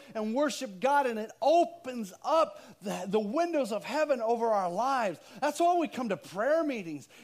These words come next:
It's because we want to engage the power of God. We receive strength from God. We don't do all this stuff to be religious.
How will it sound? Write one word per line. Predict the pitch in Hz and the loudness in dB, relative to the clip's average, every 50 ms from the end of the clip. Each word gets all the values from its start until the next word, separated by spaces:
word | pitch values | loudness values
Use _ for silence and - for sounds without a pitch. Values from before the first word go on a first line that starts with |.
| - | -10
It's | 214 220 - | -10 -10 -8
because | - 247 226 - 208 226 196 | -10 -12 -12 -10 -10 -8 -8
we | 196 233 233 | -6 -6 -4
want | 214 220 208 190 | -4 -4 -4 -4
to | 185 | -6
engage | 180 180 160 - - 285 285 302 285 226 202 185 | -8 -8 -10 -12 -10 -8 -6 -6 -6 -6 -8 -10
the | 196 202 | -12 -14
power | - 196 196 185 196 208 208 226 | -14 -12 -10 -8 -8 -6 -4 -4
of | 254 247 233 | -4 -2 0
God. | 302 302 302 285 233 170 135 - - - _ _ _ _ _ _ _ _ - | 0 2 2 2 0 -2 -4 -8 -16 -20 _ _ _ _ _ _ _ _ -8
We | 180 208 | -6 -6
receive | 208 175 185 175 - - - - 247 254 247 262 269 277 220 226 - _ | -4 -4 -4 -6 -6 -6 -8 -8 -6 -6 -4 -4 -4 -6 -8 -10 -14 _
strength | - - - - - - 294 302 277 240 233 220 - - - _ _ _ _ - | -14 -12 -12 -12 -6 -2 0 0 2 0 -2 -6 -10 -18 -20 _ _ _ _ -2
from | - 233 233 226 226 214 196 - - 170 | 0 2 2 2 0 -2 -8 -14 -8 -4
God. | 220 240 220 190 156 131 120 - - _ _ | -2 -2 0 0 -2 -4 -6 -10 -16 _ _
We | 226 269 | -2 0
don't | 269 330 311 254 175 - - | 2 2 2 0 -2 -6 -2
do | 254 294 294 277 | 0 2 4 4
all | 240 214 208 | 4 4 4
this | 190 196 175 | 2 -2 -6
stuff | - - - 233 208 - - | -8 -8 -6 -6 -6 -6 -8
to | - 196 | -12 -10
be | 170 208 202 | -10 -8 -6
religious. | 175 180 170 160 165 180 160 120 107 101 - - - - - _ | -4 -4 -4 -2 -4 -6 -6 -8 -12 -18 -20 -20 -20 -20 -20 _